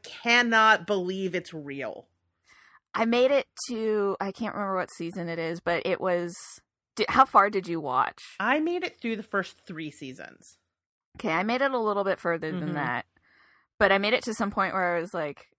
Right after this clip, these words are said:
Speaker 2: "Oh, and now we're just recycling the literal entire plot of this movie and, or this show."
Speaker 1: Do you think you'll ever finish it?
Speaker 2: I want to, but I just started kinda getting bored, and I didn't like what most of the characters had become, and so I
Speaker 1: Yeah.
Speaker 2: kinda just drifted off.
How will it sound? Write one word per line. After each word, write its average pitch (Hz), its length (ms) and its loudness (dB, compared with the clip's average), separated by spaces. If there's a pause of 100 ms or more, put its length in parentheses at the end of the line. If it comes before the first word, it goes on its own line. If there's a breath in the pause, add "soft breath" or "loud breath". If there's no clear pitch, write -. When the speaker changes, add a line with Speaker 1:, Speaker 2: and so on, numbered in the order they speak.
(140)
Speaker 2:
"Oh, 170 220 -4
and 170 160 -6
now 175 180 0
we're 175 100 -2
just 170 180 -10
recycling 165 680 -6 (120)
the 170 100 0
literal 170 580 0
entire 151 560 -4
plot 123 340 -2
of 107 100 -4
this 98 180 -10
movie 95 400 -10
and, 165 280 -2
or 170 120 2
this 156 160 -4 (100)
show." - 160 -2
Speaker 1:
Do 233 60 4
you - 60 2
think 320 140 0
you'll 320 140 2
ever 185 200 0
finish 160 360 -8
it? 220 180 -10 (560)
Speaker 2:
I 262 180 -2
want 277 260 -2
to, 302 160 -2
but 262 120 0
I 233 80 0
just 254 200 -4
started 247 280 -4
kinda 220 280 -6
getting 196 260 -4
bored, 180 340 0
and 170 80 -4
I 165 60 -4
didn't 190 220 -4
like 180 180 -2
what 175 180 0
most 170 280 -4
of 165 60 -4
the 160 80 -4
characters 165 500 -6
had 175 100 -8
become, 160 520 -4
and 160 60 -4
so 151 60 -4
I 131 140 -2
Speaker 1:
Yeah. 135 100 -6
Speaker 2:
kinda 139 300 -6
just - 320 -12
drifted 123 400 -6
off. 123 480 0